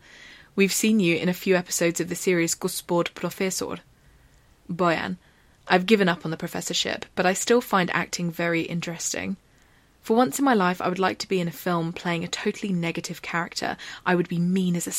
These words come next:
snake. And it doesn't even have to be a Slovenian film, it can be from the Balkans. Chris:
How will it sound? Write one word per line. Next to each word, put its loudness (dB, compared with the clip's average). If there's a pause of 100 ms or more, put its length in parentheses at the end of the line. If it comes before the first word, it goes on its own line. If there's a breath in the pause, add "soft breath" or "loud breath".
snake. -10 (480 loud breath)
And 6
it 4
doesn't 6
even 4
have -2
to -8
be 4
a 0
Slovenian 0
film, -4
it -8
can -4
be 0
from -2
the -2
Balkans. -8 (880 soft breath)
Chris: 0